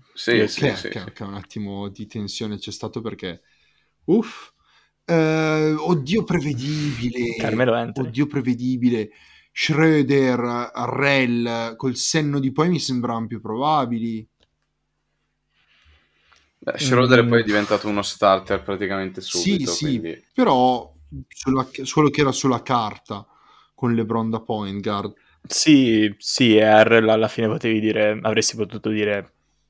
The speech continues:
Speaker 2: "Comunque gioca con i Lakers, ci sono un sacco di persone, non avrà lo stesso usage", eccetera, eccetera.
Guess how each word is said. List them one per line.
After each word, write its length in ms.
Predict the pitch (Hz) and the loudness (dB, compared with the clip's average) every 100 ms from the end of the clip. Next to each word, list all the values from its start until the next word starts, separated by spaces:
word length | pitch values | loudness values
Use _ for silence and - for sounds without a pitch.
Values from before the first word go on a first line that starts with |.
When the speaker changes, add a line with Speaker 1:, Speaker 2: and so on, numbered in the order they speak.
| _ _ _ - - | _ _ _ -14 -6
Speaker 2:
"Comunque 320 | 113 107 107 | -4 -2 0
gioca 220 | 107 107 | 0 0
con 120 | 107 107 | -2 0
i 60 | |
Lakers, 680 | 107 104 104 - 104 104 107 | 0 0 0 -2 -4 -2 -4
ci 140 | 101 - | -4 -8
sono 160 | 110 | -8
un 80 | 107 | -8
sacco 300 | - 104 110 | -6 -4 -4
di 100 | 107 | -4
persone, 440 | - - - 107 104 | -4 -4 0 2 2
non 140 | 104 | -2
avrà 240 | 104 107 104 | 0 0 0
lo 80 | |
stesso 340 | 107 - - 110 | -2 -4 -2 -2
usage", 560 | 104 104 101 - 101 104 | -2 -6 -6 -6 -4 -6
eccetera, 340 | - - 107 | -6 -6 -6
eccetera. 500 | 107 - 104 104 | -6 -6 -4 -6